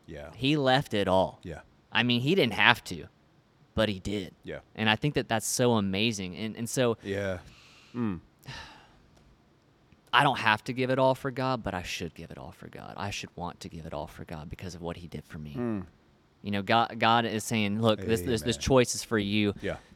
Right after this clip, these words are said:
Speaker 2: You don't have to do this.
Speaker 1: Right.
Speaker 2: You don't have to follow if you don't want to, but if you do,
Speaker 1: Mm.
Speaker 2: <laughs> but if you do, it's gonna work out so much better for you." And
Speaker 1: Mm.
Speaker 2: I think that that's what God is, is really trying to communicate today, is if we can truly just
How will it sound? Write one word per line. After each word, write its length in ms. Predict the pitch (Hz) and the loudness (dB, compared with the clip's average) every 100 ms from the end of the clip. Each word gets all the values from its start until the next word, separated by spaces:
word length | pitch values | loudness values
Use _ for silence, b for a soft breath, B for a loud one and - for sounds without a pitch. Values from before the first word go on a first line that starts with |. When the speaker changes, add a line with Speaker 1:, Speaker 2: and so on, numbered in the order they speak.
| - - | -20 6
Speaker 2:
You 140 | 135 | 10
don't 140 | 151 | 10
have 200 | 131 113 - | 10 8 6
to 80 | |
do 160 | 92 87 | -2 -2
this. 360 | 82 82 - - | -2 -4 -10 -10
Speaker 1:
Right. 200 | 95 80 - | -8 -8 0
Speaker 2:
You 140 | 120 | 8
don't 140 | 156 147 | 8 10
have 200 | 143 - | 8 8
to 80 | 120 | 6
follow 240 | 127 113 | 8 8
if 120 | 107 | 6
you 80 | 110 | 2
don't 160 | 101 98 | 4 4
want 200 | 95 95 | 2 0
to, 180 | - 87 | -6 -2
but 180 | 113 113 | 0 0
if 180 | - 104 | -2 -8
you 80 | |
do, 260 | 92 82 - - | -6 -8 -8 -6
Speaker 1:
Mm. 180 | 101 78 - - | -6 -6 -12 -8
Speaker 2:
<laughs> 160 | - | 0
but 100 | 185 | 4
if 220 | 156 139 131 | 4 4 0
you 100 | 110 | -2
do, 380 | 98 92 82 b b b b _ _ | 0 -2 -2 b b b b _ _
it's 120 | 113 - | -10 2
gonna 160 | 113 | 4
work 240 | 104 101 101 | 6 4 2
out 160 | 87 | -2
so 140 | - 92 | -2 -2
much 200 | 87 - | -2 -6
better 240 | 87 85 | -8 -10
for 140 | - 117 | -10 -6
you." 60 | |
And 180 | 113 113 | -4 0
Speaker 1:
Mm. 40 | 110 | 0
Speaker 2:
I 80 | |
think 180 | 117 170 | 0 -2
that 100 | 151 | 0
that's 200 | 117 113 | -2 -2
what 140 | 107 98 | -4 -2
God 260 | 98 98 | 2 2
is, 200 | 95 - B B B B B B - | 0 -6 B B B B B B -8
is 200 | 107 104 | -8 -4
really 260 | 117 117 | 0 2
trying 200 | 107 113 | 2 0
to 40 | 107 | -2
communicate 500 | - 104 101 104 85 | -2 -4 -4 -6 -8
today, 280 | 95 95 90 | -4 -2 0
is 80 | - | -2
if 180 | 110 | -6
we 160 | 113 135 | -2 -2
can 200 | - 135 | -2 -4
truly 440 | - 135 127 120 | -2 -2 0 0
just 260 | 110 98 | -2 -4